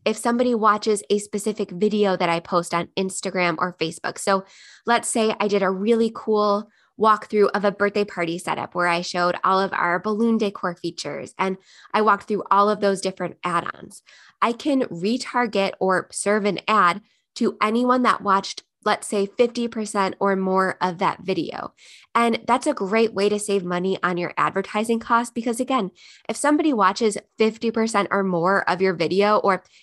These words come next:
even ninety percent or more or something like that of your video, that's a really good indicator that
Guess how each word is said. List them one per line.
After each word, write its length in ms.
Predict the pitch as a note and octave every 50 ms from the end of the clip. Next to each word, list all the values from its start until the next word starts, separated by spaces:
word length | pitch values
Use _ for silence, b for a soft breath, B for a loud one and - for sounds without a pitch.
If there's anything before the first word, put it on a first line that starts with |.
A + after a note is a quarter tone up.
| b b
even 360 | C#4 C#4 B3+ A3+ G3+ F#3 F3
ninety 340 | F3 D#3+ F3+ G3 G3+ G#3+ G#3+
percent 320 | A#3 A3+ A3 - A3 G#3+
or 80 | G#3+ G#3+
more 320 | G#3 G3+ G#3 G3 - -
or 80 | F#3 F#3+
something 320 | - G#3 F#3+ G3 G3 G3
like 180 | G3+ F#3+ F#3+ -
that 180 | F#3 E3+ - -
of 80 | F3+
your 120 | F#3+ F#3 F3
video, 460 | F3 E3+ F3+ F#3+ G#3+ A3 A#3 A#3+ A#3 B B B B B B B
that's 180 | - B3+ B3+ -
a 80 | E4 C#4+
really 400 | A#3+ G3+ G#3 A3+ A#3+ A#3+ B3+ G3
good 320 | - G#3 G#3+ G#3 - - -
indicator 640 | G3 A3 A3+ B3 A#3+ - - A3+ F#3 F#3+ F3+ E3+ F3
that 220 | G#3 G#3 F#3+ -